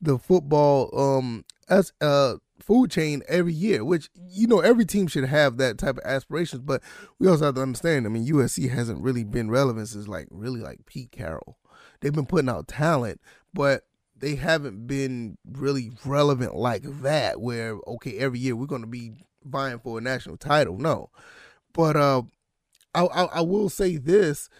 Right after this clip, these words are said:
Um, I think Coach Clay Helton got a bad rap after losing to Stanford, and that caused him to drop from twenty-fifth all the way to eighty-second. And I think he's gonna be able to redeem himself going into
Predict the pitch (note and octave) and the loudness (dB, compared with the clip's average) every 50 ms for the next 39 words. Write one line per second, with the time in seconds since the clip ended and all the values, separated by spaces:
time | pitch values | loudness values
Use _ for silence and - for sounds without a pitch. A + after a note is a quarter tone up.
0 | _ _ _ _ _ _ _ _ - F#3 F3+ F3 E3+ D#3+ D#3 D3+ C#3+ C3 G#2+ - | _ _ _ _ _ _ _ _ 0 0 2 2 2 0 -2 -4 -6 -8 -10 -12
1 | _ _ _ _ _ _ _ _ _ _ _ _ _ _ _ _ _ _ _ _ | _ _ _ _ _ _ _ _ _ _ _ _ _ _ _ _ _ _ _ _
2 | _ _ _ _ _ E3 E3+ G3 F#3 E3 - F#3+ F3+ D#3 - - F3 E3 D#3 E3+ | _ _ _ _ _ 0 2 2 2 2 0 -2 -2 -2 -2 -2 -2 0 0 0
3 | E3 C#3 D3+ D3 D3+ C#3+ C3+ B2 C3+ D3 C#3+ B2 G2 F#2+ G#2 B2+ D3+ E3 C#3 - | -2 -2 0 0 0 0 2 2 2 2 2 2 2 0 -2 0 2 2 2 0
4 | - _ _ C3 C3 - - B2 C3+ C#3+ C3+ B2 A#2+ A2+ A2 - - C#3 D#3 D#3+ | -2 _ _ -4 -4 -4 -4 -4 -4 -4 -4 -4 -6 -8 -8 -6 -4 -2 -2 -2
5 | C#3 - A#2+ A#2 A2 - _ _ _ _ _ _ _ _ _ _ _ _ _ - | -2 -4 -4 -6 -6 -6 _ _ _ _ _ _ _ _ _ _ _ _ _ -6
6 | D#3 C#3+ C#3 C3+ C3+ D3 D3+ C#3 - - - D3 D3+ D3 C#3+ - D#3 D3 C#3 A#2+ | -4 -2 -2 0 2 2 2 2 0 2 4 6 6 6 4 2 0 -4 -4 -4
7 | A#2+ B2 D#3 C#3+ C3+ A#2 - B2 B2 A#2+ A#2+ A2 - - D#3+ D#3 D#3 C3+ - - | -4 2 4 4 4 2 0 -4 -6 -6 -8 -8 -8 -6 -4 -4 -4 -4 -4 -2
8 | C#3+ C#3+ D#3 F#3 - - _ _ _ _ _ _ _ _ _ _ _ - C#3+ D3+ | 0 2 2 2 0 -4 _ _ _ _ _ _ _ _ _ _ _ 4 6 6
9 | D3+ D3 D3 D3 C#3+ C3 A#2 C3 C#3+ C#3 C3 A#2+ - - D3 D#3+ D3+ - C3 B2 | 8 8 6 6 4 4 2 2 0 0 -2 -4 -4 0 0 0 0 -2 -4 -6
10 | A#2 - _ _ _ _ _ _ _ _ _ _ _ _ _ _ _ C#3+ D3 C#3+ | -8 -10 _ _ _ _ _ _ _ _ _ _ _ _ _ _ _ -2 0 2
11 | C#3+ C#3 C#3 C3+ C3 B2+ A#2+ A#2 G#2 - _ _ _ _ _ _ _ _ _ _ | 2 2 2 2 0 -2 -2 -4 -6 -10 _ _ _ _ _ _ _ _ _ _
12 | _ _ _ _ _ _ _ _ _ C#3+ E3 - - F3 D#3 - F#3 E3 C#3 C3+ | _ _ _ _ _ _ _ _ _ -2 0 2 2 0 0 0 -4 -4 -2 -2
13 | C3+ C#3 D3 C#3+ B2+ B2 B2 A#2 A#2+ B2 A#2+ G3 G3 D3 C3+ C3 C3+ - - C#3+ | 0 0 0 0 0 -2 -4 -6 -6 -6 -6 -4 -4 -2 -2 -4 -6 -6 -6 -6
14 | B2+ A#2+ - B2 B2+ B2+ A#2+ A#2+ G2+ A#2 C3 C3 B2 - - - D3 C3 B2 A#2 | -8 -6 -8 -6 -6 -6 -6 -8 -8 -8 -8 -8 -8 -10 -8 -6 -4 -4 -4 -6